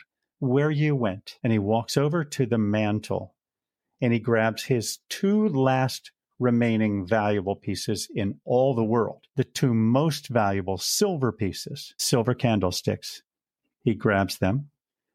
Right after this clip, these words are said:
walks to, over to Valjean. He stuffs them in Valjean's sack with a smile and says,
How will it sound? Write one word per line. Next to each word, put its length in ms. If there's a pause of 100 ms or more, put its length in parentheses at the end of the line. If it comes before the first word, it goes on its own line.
(240)
walks 340
to, 220
over 260
to 140
Valjean. 460
He 160
stuffs 480
them 220
in 180
Valjean's 680
sack 440
with 120
a 60
smile 480
and 140
says, 400